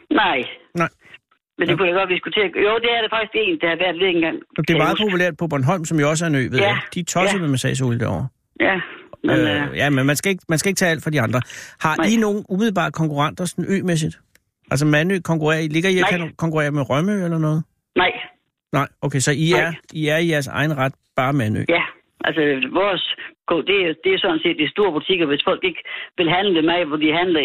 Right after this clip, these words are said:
Speaker 1: inden de kommer herover.
Speaker 2: Ja.
Speaker 1: Det, det, det er vores, men det kan vi ikke.
Speaker 2: Nej,
Speaker 1: Altså,
Speaker 2: det er
Speaker 1: vi
Speaker 2: ikke noget
Speaker 1: kan
Speaker 2: at gøre ved.
Speaker 1: vi kan ikke gøre andet end have en butik, og så vi håber folk, de kommer og handler ved os.
Speaker 2: Min bror har et sommerhus på Sejrø, og de har også en brugsforening.
Speaker 1: Mm.
Speaker 2: Øh, og de lider på den samme måde af, at folk de
Speaker 1: Ja.
Speaker 2: køber ind, øh, når de,
Speaker 1: Ja.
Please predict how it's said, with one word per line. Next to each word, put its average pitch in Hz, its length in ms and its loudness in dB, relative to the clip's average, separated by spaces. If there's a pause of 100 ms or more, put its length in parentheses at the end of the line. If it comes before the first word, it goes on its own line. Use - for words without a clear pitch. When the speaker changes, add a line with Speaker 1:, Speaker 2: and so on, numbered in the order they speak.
Speaker 1:
inden 190 300 2
de 311 140 2
kommer 160 160 2
herover. 156 440 0 (180)
Speaker 2:
Ja. 139 160 2 (180)
Speaker 1:
Det, 190 80 4 (160)
det, 170 80 0 (100)
det 202 120 2
er 175 40 -2 (100)
vores, 160 200 -2
men 302 220 2
det - 100 -2
kan 175 100 -4
vi 165 140 4
ikke. 180 120 -4
Speaker 2:
Nej, - 380 -6
Speaker 1:
Altså, 107 60 0
Speaker 2:
det 151 80 0
er 123 40 4
Speaker 1:
vi 127 40 4
Speaker 2:
ikke 117 140 2
noget 120 100 0
Speaker 1:
kan 117 60 0
Speaker 2:
at 104 60 0
gøre 104 80 0
ved. 104 60 -2 (360)
Speaker 1:
vi 226 80 0
kan 240 140 0
ikke 233 120 -2
gøre 214 140 2
andet 214 140 -6
end 196 100 0
have 190 120 0
en - 80 -6
butik, 202 300 -2
og - 40 -2
så 190 80 0 (160)
vi - 20 2
håber 185 220 0
folk, 185 180 -2
de 170 100 -2
kommer 165 180 2
og 151 100 0
handler 160 200 2
ved 151 40 2 (100)
os. - 80 -8 (320)
Speaker 2:
Min 160 200 0
bror 143 220 0
har 139 200 0
et - 80 -6
sommerhus 143 400 0
på - 80 -6
Sejrø, 151 420 0 (120)
og 113 120 -2
de 165 80 2
har 151 160 4
også 147 220 -2
en 143 80 -4
brugsforening. 107 500 -2 (100)
Speaker 1:
Mm. 135 60 -4 (120)
Speaker 2:
Øh, 110 260 4 (100)
og 113 100 -2
de 147 80 2
lider 151 280 2
på 135 100 -2
den 127 80 0
samme 147 300 2
måde 127 220 2
af, 87 80 0
at 110 80 -6
folk 113 240 -2
de - 60 0
Speaker 1:
Ja. 156 100 2
Speaker 2:
køber 120 260 2
ind, 120 160 0 (180)
øh, 101 340 0
når 113 80 0
de, 104 320 -2
Speaker 1:
Ja. 165 160 2